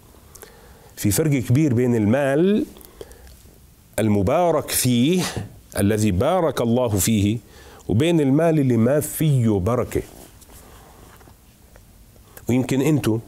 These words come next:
هلأ ببالكم قصص كثيرة جدًا عن هذا الموضوع. قديش في ناس بتيجي بتطلع على دخله والمصاري اللي بتيجي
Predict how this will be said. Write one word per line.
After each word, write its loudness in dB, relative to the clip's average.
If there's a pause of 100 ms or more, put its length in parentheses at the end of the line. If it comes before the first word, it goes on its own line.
(1080)
هلأ 0
ببالكم 0 (460)
قصص -2
كثيرة 0
جدًا 2 (340)
عن 0
هذا 0
الموضوع. 0 (920)
قديش 0
في 0
ناس -2 (540)
بتيجي 0
بتطلع -2
على -2
دخله 0 (1200)
والمصاري 0
اللي 2
بتيجي 0